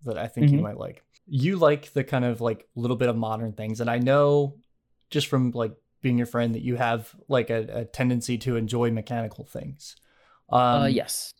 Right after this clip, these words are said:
Speaker 1: I was
Speaker 2: So
Speaker 1: running a one shot for some
Speaker 2: Mm-hmm.
Speaker 1: friends, and they went into a shop, well, kinda, they sent a little imp in. This was, like, a home game. But I, like, put in something that was very clearly modern, and it just went over their heads.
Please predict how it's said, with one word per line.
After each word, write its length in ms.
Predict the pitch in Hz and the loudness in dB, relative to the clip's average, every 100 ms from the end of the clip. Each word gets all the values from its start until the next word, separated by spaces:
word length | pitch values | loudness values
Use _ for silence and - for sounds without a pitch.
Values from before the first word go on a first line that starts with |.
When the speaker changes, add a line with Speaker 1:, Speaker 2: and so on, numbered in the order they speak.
| _ _ _ 143 | _ _ _ 2
Speaker 1:
I 40 | |
was 80 | 143 | 4
Speaker 2:
So 80 | 131 | 4
Speaker 1:
running 240 | 165 208 | 2 2
a 40 | |
one 200 | 180 123 | 0 -2
shot 400 | 117 101 101 120 _ | -2 -6 -8 -10 _
for 260 | _ - 113 | _ -6 -6
some 200 | - 127 | -4 -4
Speaker 2:
Mm-hmm. 100 | 135 | -2
Speaker 1:
friends, 380 | 123 123 107 - - | -2 -2 -6 -12 -6
and 460 | 117 110 107 107 _ _ | -6 -4 -6 -10 _ _
they 120 | - 127 | -2 2
went 160 | 190 | 2
into 240 | 196 185 170 | 2 -2 -4
a 40 | |
shop, 400 | - 131 123 123 | -2 0 -2 -4
well, 100 | 117 | -10
kinda, 280 | - 117 110 | -6 -4 -2
they 140 | 110 | -4
sent 180 | - 123 | -2 -2
a 40 | 117 | -2
little 220 | 113 110 | -4 -6
imp 220 | 117 110 | -6 -6
in. 240 | 113 104 107 | -6 -10 -10
This 180 | 113 - | -10 -8
was, 100 | 120 | -6
like, 140 | 113 | -4
a 80 | 107 | -4
home 200 | 113 104 | -6 -8
game. 320 | 104 - 120 _ _ - | -10 -14 -16 _ _ -2
But 340 | 139 123 - - | 2 2 -2 -4
I, 140 | 143 | -2
like, 380 | 147 143 143 _ _ _ - | 0 -2 -2 _ _ _ -8
put 180 | 196 | -2
in 160 | 185 147 | 0 0
something 360 | - 147 143 127 | 0 -2 0 -2
that 140 | 120 | -4
was 140 | 110 | -8
very 640 | 110 127 - 165 151 127 117 - | -8 -10 -6 -6 -4 -4 -6 -14
clearly 720 | - 147 156 139 131 117 113 | -14 -4 0 2 0 -4 -6
modern, 540 | 110 110 113 110 107 | -4 -4 -2 -4 -8
and 160 | - 117 | -6 -4
it 80 | 117 | -4
just 260 | 135 - | -6 -2
went 220 | 135 120 _ - | -2 -2 _ -4
over 300 | 127 131 151 | -2 0 0
their 220 | 143 139 | 0 0
heads. 500 | 131 143 170 - - | 0 -2 -4 -12 -16